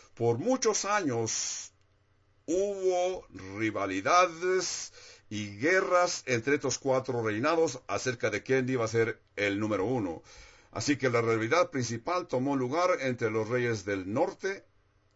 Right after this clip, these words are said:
que fue el rey Seleuco, el rey asirio, y el reinado del sur, que fue el reinado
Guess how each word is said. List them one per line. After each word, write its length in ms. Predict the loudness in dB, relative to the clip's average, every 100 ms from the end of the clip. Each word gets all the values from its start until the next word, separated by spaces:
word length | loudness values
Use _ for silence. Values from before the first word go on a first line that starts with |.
| _ _ _ _ _
que 180 | -4 -2
fue 300 | 0 4 6
el 80 | 6
rey 180 | 4 2
Seleuco, 680 | 2 0 0 -2 -2 -4 -8 -20 _ _
el 380 | -6 -2 -2 0
rey 240 | 0 0 0
asirio, 580 | -6 -6 -6 -4 -6 -6 _ -20 -20 -10
y 260 | -6 0 2
el 120 | 2
reinado 420 | 2 2 4 4
del 160 | 4 2
sur, 540 | -2 -4 -4 -6 -10 -18 -8
que 180 | -6
fue 340 | -4 0 2 2
el 160 | -2 -2
reinado 640 | -2 -2 0 2 2 2